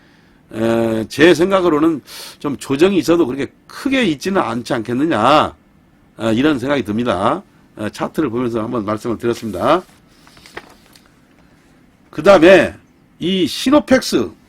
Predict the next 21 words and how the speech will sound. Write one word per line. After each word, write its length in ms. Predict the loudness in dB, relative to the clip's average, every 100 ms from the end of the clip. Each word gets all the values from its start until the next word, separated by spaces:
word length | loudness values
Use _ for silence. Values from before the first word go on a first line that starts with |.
| _ _ _ -10
이제 120 | 0 0
오 260 | 2 2
분봉에서 920 | 2 2 0 0 2 2 4 2 0 -6
이 120 | -8
거래량을 540 | -6 2 4 4 4 2
보시면 540 | 0 -2 -2 -2 -4 -14 _ _ _
제가 320 | 0 4 4
전에도 380 | 4 0 2 2
항상, 240 | 0 -2 -8
항상 500 | -4 -2 2 2 2
말씀을 460 | 2 2 0 0
했는데요. 720 | 0 -2 0 0 0 -2 -4 -10 _ _ _ _ _ _ _ _ _ _ 0
제가 300 | 2 4 4
이 140 | 2
시노펙스 680 | 2 2 4 2 0 -2 2
같은 400 | 2 2 0 0
경우는, 340 | 4 6 4
음, 840 | 2 -2 -2 -2 -2 -2 -6 -12 -20 -20 -20 _ _ _ _ _ _ _ _ -6
이렇게 320 | -4 0 2
그 880 | 4 2 2 0 -2 -2 -2 -2 0
어제 580 | 0 2 4 4 2 -4